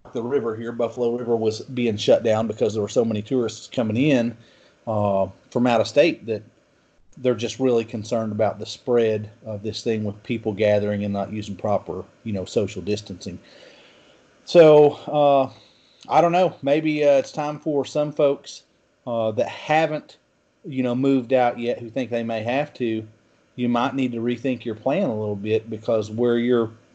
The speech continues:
thinking you'll go just may not be an available option. Uh,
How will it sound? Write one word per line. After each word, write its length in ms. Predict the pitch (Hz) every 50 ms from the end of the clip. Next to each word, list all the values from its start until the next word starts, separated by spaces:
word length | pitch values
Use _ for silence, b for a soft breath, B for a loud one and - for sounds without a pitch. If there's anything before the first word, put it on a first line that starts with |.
| -
thinking 260 | 139 135 123 - 131
you'll 160 | 131 123 113 104
go 300 | 101 120 120 117 110 107
just 240 | 104 107 104 - 117
may 160 | 113 110 110
not 260 | 107 107 104 - 101
be 320 | 110 110 107 104 104 107 - -
an 100 | 107 107
available 480 | 101 95 101 101 101 98 90 90 87
option. 460 | 87 87 90 90 - - - 95 92 - b b b b b b b b b _ -
Uh, 360 | 120 110 110 107 107 107 107